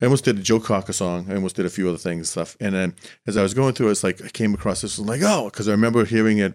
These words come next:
about two or three days ago and thinking, "That would be kind of a cool one to do." But I heard the, uh, Chris Christopherson version, who's the original writer of, of this, uh, Me and Bobby McGee by Janis Joplin.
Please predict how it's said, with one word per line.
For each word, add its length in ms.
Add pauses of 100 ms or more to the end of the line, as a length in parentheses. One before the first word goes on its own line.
about 320 (260)
two 160
or 40
three 180
days 260
ago 220
and 100
thinking, 280
"That 100
would 100
be 120
kind 180
of 60
a 20
cool 260
one 120
to 60
do." 140
But 120
I 60
heard 260
the, 220
uh, 120
Chris 340
Christopherson 640
version, 340
who's 220
the 220 (120)
original 520
writer 420
of, 220
of 160
this, 180 (300)
uh, 120
Me 200
and 100
Bobby 220
McGee 340
by 140
Janis 340
Joplin. 360